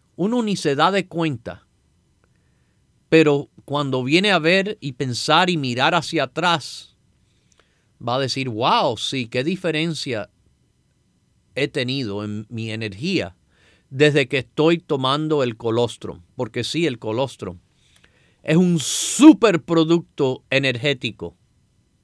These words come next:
siendo el primer alimento de la vida para energía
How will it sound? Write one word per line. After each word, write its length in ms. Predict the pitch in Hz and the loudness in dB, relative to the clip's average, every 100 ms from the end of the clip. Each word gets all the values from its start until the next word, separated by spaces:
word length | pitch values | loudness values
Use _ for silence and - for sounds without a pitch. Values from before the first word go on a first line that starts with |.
| _ _ _ _ _ _ _ _ _ _ _ _ _ | _ _ _ _ _ _ _ _ _ _ _ _ _
siendo 640 | - - 190 220 226 233 214 | -6 2 8 8 8 8 8
el 120 | 170 | 6
primer 400 | - 156 156 180 | 2 2 4 4
alimento 640 | 175 160 135 151 156 160 | 4 2 0 -2 0 0
de 100 | 139 | 2
la 120 | 117 | 0
vida 400 | 110 123 117 85 - _ _ _ _ _ _ _ _ _ _ _ _ _ _ _ _ _ _ _ _ _ _ _ _ _ _ _ _ _ | 0 -2 -4 -6 -14 _ _ _ _ _ _ _ _ _ _ _ _ _ _ _ _ _ _ _ _ _ _ _ _ _ _ _ _ _
para 260 | - 120 113 | 0 2 2
energía 640 | 110 110 104 135 160 175 | 0 -4 -4 -2 -2 -4